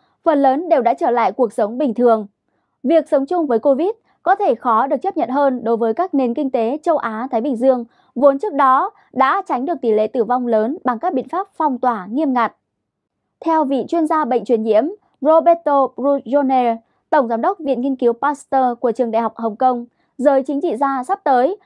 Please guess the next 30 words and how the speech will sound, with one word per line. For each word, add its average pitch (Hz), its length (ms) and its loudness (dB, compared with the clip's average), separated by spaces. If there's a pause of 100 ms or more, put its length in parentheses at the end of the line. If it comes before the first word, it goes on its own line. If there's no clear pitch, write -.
(120)
sẽ 311 200 2
gặp 381 180 0
khó 233 140 -2
khăn 254 300 -4
để 233 220 0
truyền 240 200 -2
đạt 233 200 0
lại 220 240 0
viễn 226 200 -6
cảnh 277 300 -4
trên 311 300 0
cho 277 140 -4
người 220 140 -2
dân, 247 300 2 (320)
vì 311 160 2
công 392 220 -2
chúng 262 300 -2
đã 226 140 0
tin 349 200 -2
rằng 262 320 0 (260)
vaccine 359 420 -2
có 269 80 -6
thể 269 180 -2
giúp 311 280 -4
mọi 247 220 0
thứ 226 360 -2
trở 254 160 -2
lại 202 200 -2
bình 202 160 -6
thường. 214 280 2